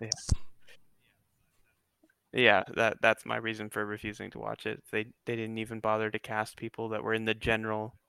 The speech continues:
you know, that were even native at all, let alone, uh, the tribe that they're trying to portray. That's the, you know, the cop out now is that the tribe, um, isn't, isn't no-, isn't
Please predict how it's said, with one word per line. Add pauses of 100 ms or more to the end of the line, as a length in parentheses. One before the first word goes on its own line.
(100)
you
know,
that
were
even
native
at
all,
let
alone, (540)
uh, (100)
the
tribe
that
they're
trying
to
portray. (420)
That's
the, (240)
you
know,
the
cop
out
now
is
that (560)
the
tribe, (340)
um, (500)
isn't, (180)
isn't
no-,
isn't